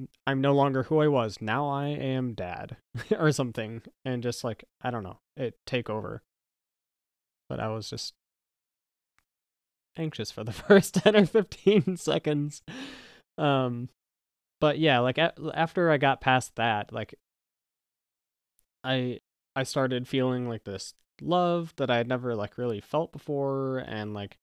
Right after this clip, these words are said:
still nervous, but not the same, <laughs> just a healthy level of nervous after that. But then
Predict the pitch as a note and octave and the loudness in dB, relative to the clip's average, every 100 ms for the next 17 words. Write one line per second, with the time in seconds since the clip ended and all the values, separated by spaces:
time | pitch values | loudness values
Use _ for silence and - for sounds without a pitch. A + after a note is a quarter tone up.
0 | _ _ - - _ - - G#3+ D3 C#3 | _ _ -20 -20 _ -18 0 2 4 4
1 | A#2 A2 - A#2 B2 A#2 G#2+ A2 G#2+ A2 | 2 -2 -4 -6 -2 -2 -2 -6 -10 -8
2 | G#2 A2 A2 F3+ D#3 D#3+ D3+ D3+ - C#3 | -8 -6 2 2 2 -6 -4 -6 0 -2
3 | - C3 - A2 A2 B2 A#2+ A2+ A2+ C3+ | 2 0 0 -4 -2 -2 -2 -4 -4 -4
4 | B2 A#2 - A2+ - A#2 A2 - _ _ | -4 -6 -6 -8 -8 -10 -10 -14 _ _
5 | _ _ _ _ _ D3 C#3 D#3 D#3+ B2 | _ _ _ _ _ -2 4 6 6 4
6 | B2 | 0